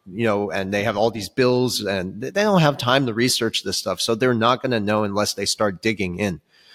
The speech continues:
But the evidence is out there. And what this basically is saying that you see central banks right now, they're trying their best to seize the opportunity to push for the rapid implementation of central bank digital currencies.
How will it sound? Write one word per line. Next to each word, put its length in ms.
But 220
the 120
evidence 400
is 140
out 240
there. 260
And 280
what 160
this 200
basically 500
is 160
saying 220
that 260
you 140
see 160
central 400
banks 320
right 100
now, 140
they're 140
trying 500
their 140
best 520
to 160
seize 560
the 160
opportunity 840
to 160
push 480
for 120
the 120
rapid 400
implementation 840
of 120
central 440
bank 360
digital 340
currencies. 800